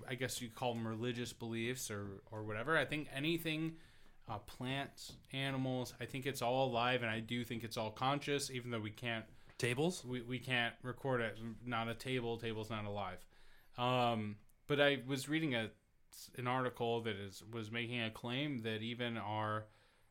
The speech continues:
Speaker 1: uh, like, individual cells have a level of consciousness, which is kind of, uh, amazing to think about, um, that a bigger conscious being could be made up of smaller conscious beings. But, um,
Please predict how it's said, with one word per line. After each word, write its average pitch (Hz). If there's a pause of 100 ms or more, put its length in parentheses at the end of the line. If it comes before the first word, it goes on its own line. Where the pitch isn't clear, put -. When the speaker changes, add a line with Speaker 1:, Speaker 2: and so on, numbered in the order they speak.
(200)
Speaker 1:
uh, 98
like, 113
individual 120
cells 127
have 110
a 107
level 101
of 92
consciousness, 107
which 113
is 107
kind 110
of, 104
uh, 107 (140)
amazing 120
to 92
think 131
about, 98 (640)
um, 98
that 107 (180)
a 107 (200)
bigger 143
conscious 113
being 107
could 110
be 107
made 107
up 107
of - (120)
smaller 117
conscious 104
beings. 101
But, 107 (640)
um, 113